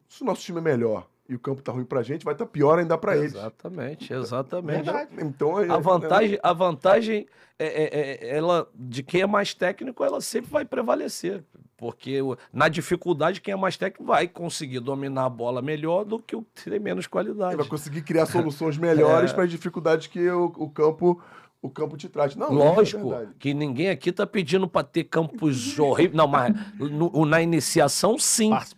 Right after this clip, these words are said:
Speaker 3: passar pela, por essa parte.
Speaker 2: Exatamente, na iniciação, sim. Porque o, o teu pé, o, tudo, tu fica mais fortalecido, fica mais cascudo, aguenta a pancada melhor, tudo isso te fortalece.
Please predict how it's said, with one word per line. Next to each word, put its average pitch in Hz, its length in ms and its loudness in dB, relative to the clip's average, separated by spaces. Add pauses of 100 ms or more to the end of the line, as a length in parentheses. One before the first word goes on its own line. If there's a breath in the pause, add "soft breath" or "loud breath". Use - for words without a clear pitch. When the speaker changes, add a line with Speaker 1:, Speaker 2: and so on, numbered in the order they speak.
Speaker 3:
passar 151 400 0
pela, 165 360 2
por 139 240 -2
essa 160 240 0
parte. 175 120 6
Speaker 2:
Exatamente, 160 800 2
na 165 100 0
iniciação, 175 720 -2
sim. 214 500 -4
Porque 147 540 -2 (260 loud breath)
o, 156 300 0 (220 loud breath)
o 143 100 -4
teu 156 260 2
pé, 156 560 4 (120)
o, 139 140 -4
tudo, 143 420 -2
tu 139 120 -6
fica 147 320 0
mais 147 200 -2
fortalecido, 135 760 -4
fica 147 120 2
mais 160 220 2
cascudo, 151 640 0
aguenta 160 380 0
a - 20 -8
pancada 151 500 -2
melhor, 147 440 -2
tudo 240 340 -6
isso 208 180 -6
te - 80 -20
fortalece. 151 600 -6